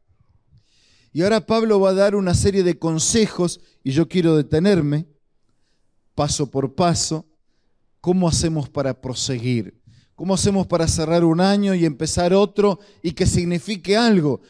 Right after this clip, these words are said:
Ya nos dijeron en la introducción, ¿no? Que p-, puede, p-, el calendario no va a cambiar el año. Algo tiene que ocurrir en nosotros para que las cosas cambien.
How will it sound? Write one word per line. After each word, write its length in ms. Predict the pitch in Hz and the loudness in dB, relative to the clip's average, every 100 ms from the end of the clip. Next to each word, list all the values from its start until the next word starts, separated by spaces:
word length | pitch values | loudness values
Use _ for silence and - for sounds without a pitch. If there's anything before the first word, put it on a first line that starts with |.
| _ - | _ -4
Ya 160 | 160 | -2
nos 160 | 175 156 | 0 0
dijeron 400 | 147 202 190 170 | 0 0 0 0
en 100 | 156 | -2
la 80 | 156 | -4
introducción, 720 | 151 151 151 143 220 214 180 | -2 0 0 -2 -2 0 0
¿no? 180 | 190 165 | -4 -4
Que 280 | 165 151 - _ _ | -4 -4 -6 _ _
p-, 120 | - 147 - | -20 -20 -10
puede, 340 | 175 180 165 160 | -2 0 0 -2
p-, 240 | - 156 127 | -10 -18 -14
el 240 | 160 156 139 | -8 -8 -2
calendario 680 | 160 156 160 170 254 226 156 | 0 0 0 0 0 2 0
no 140 | 151 | 2
va 120 | 156 | 0
a 40 | 139 | 0
cambiar 340 | 143 143 143 | -4 -2 0
el 120 | 165 | 2
año. 420 | 233 185 139 104 - _ _ _ _ _ _ | 2 2 0 -4 -12 _ _ _ _ _ _
Algo 280 | 151 170 160 | -2 0 0
tiene 200 | 175 165 | 0 -2
que 60 | |
ocurrir 380 | 139 143 151 160 | -2 -2 -2 0
en 160 | 151 143 | -2 -4
nosotros 580 | 135 - 208 185 127 120 | -6 -2 -2 -2 -6 -8
para 240 | 123 120 | -6 -6
que 80 | 123 | -6
las 140 | 123 | -8
cosas 340 | - 131 127 - | -8 -10 -10 -10
cambien. 500 | 120 101 92 85 | -8 -8 -10 -14